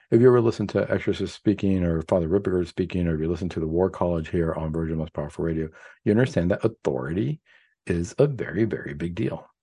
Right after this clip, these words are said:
If you start to go into the realm of witchcraft, God's gonna say, "I can't follow you there. There's a part of this dark realm that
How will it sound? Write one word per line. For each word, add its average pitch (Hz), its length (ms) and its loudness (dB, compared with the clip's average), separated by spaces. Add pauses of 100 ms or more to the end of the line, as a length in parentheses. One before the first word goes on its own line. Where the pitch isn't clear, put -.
(800)
If 127 360 2
you 151 80 2
start - 500 0
to - 100 -6
go 80 220 0
into 85 200 -2
the 82 80 0
realm 76 260 -4
of 76 60 -6
witchcraft, - 640 -2 (1160)
God's 98 260 2
gonna 95 140 2
say, - 240 -2
"I 98 140 0
can't 101 320 -4
follow 98 320 -2
you 65 140 -8
there. - 320 -16 (520)
There's 90 160 0
a 82 60 -2
part 113 440 0
of 95 360 0 (280)
this 85 340 -2
dark 92 440 0
realm 80 460 2 (100)
that 87 160 -6